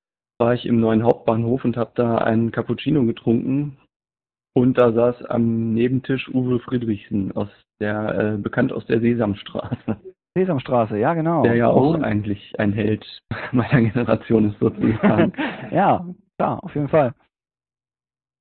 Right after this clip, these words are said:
Speaker 2: Ähm, und, äh, den hast du natürlich nicht angesprochen oder so, du hast
Speaker 1: Nee.
Speaker 2: ihn da bloß sitzen sehen.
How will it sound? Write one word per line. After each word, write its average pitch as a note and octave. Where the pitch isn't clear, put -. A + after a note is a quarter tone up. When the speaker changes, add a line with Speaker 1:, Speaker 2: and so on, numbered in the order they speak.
Speaker 2:
Ähm, A2
und, A#2
äh, A2+
den A2+
hast B2+
du C3+
natürlich B2
nicht A#2+
angesprochen G#2+
oder A2+
so, -
du A2+
hast G#2
Speaker 1:
Nee. G#2
Speaker 2:
ihn A2+
da A2
bloß F3+
sitzen A2+
sehen. -